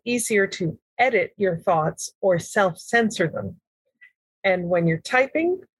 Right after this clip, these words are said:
I know for a fact you spend way too much time on the appearance of your message rather than the content. Studies show that handwriting activates special areas of your brain, the ones associated with reading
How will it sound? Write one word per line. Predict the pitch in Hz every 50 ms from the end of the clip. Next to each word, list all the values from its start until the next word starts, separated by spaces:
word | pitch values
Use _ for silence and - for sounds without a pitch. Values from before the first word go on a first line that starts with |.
| _ _ _ -
I | 180 185
know | 185 190 190 190 190 180
for | - - - 180 170
a | 160 -
fact | - - 269 247 208 175 165 - -
you | 180 170
spend | 165 - - 190 180 175 165 156
way | 160 165 165 -
too | - - 247 240
much | 240 254 277 - - -
time | - 285 240 202 190 185 190 -
on | - 190 180 170
the | 165 160 160
appearance | - - - - - - 320 294 208 165 160 -
of | 185 165
your | 165 170 170
message | 165 165 160 160 160 - 165 160 160 165 170 - - _ _ _ _ _
rather | 165 180 180 180 175 180 180
than | 170 170 175 170 170
the | 165 165
content. | - - - - 214 208 208 - - 160 143 - - - - - - - _ _ _ _ _ _ _ _ _ _ -
Studies | - - - 269 302 330 330 330
show | - - - 254 220 202 190 190 196 190 -
that | 156 160
handwriting | 160 - 240 269 302 320 320 247 196 180 175 170 165 160 160 160 170 196 - _ _ _ _ _ _ _ -
activates | 226 269 269 - 294 226 202 196 175 151 - - - - - 127 - -
special | - - - 247 233 - 254 226 208
areas | 202 196 196 190 190 180 170
of | 190 160
your | 165 185 185
brain, | 190 - 254 254 220 175 160 151 151 143
the | 190
ones | 190 208 214 220 208 -
associated | 226 - - - 208 202 - - 214 196 185 180 185 175 170
with | 190 190
reading | 165 156 170 170 156 160 156 165 196 226 226